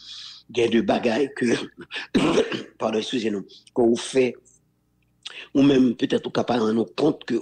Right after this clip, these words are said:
ou fait, parce que, bon, m'expliquons, c'est simple. Un magistrat qui, non,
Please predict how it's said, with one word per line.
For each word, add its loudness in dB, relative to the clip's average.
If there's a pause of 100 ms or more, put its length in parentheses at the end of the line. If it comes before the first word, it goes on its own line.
ou -2
fait, 2
parce -8
que, -10
bon, -2
m'expliquons, -2
c'est -6
simple. -6 (440)
Un 4
magistrat 0 (640)
qui, 4
non, 2